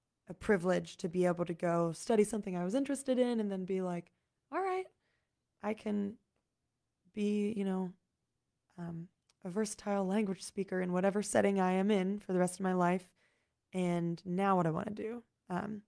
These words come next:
I did try to do this, like, AmeriCorps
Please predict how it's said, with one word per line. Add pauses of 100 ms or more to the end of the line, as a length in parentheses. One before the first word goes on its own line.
(680)
I
did (100)
try
to
do
this,
like,
AmeriCorps